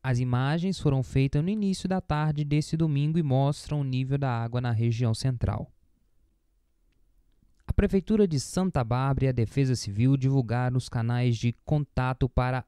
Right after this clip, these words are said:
arrecadação de donativos que estão destinados às vítimas das chuvas. O município, assim como outros da região, sofre com os danos causados pelas chuvas. A Prefeitura não divulgou o número de pessoas desalojadas.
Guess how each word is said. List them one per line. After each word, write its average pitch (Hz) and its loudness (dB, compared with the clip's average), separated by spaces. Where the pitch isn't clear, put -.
arrecadação 151 -2
de 123 -4
donativos 135 -2
que - -6
estão 127 -2
destinados 131 0
às 107 0
vítimas 120 -2
das 127 -2
chuvas. - -2
O 135 2
município, 135 2
assim 143 -4
como 185 -2
outros 196 4
da 165 0
região, 135 4
sofre 160 -2
com 170 -2
os 143 0
danos 135 -2
causados 120 -2
pelas 135 -4
chuvas. 101 -4
A 151 -2
Prefeitura 202 2
não 196 -2
divulgou 185 2
o 151 0
número 151 -2
de 147 -8
pessoas 139 -2
desalojadas. 131 0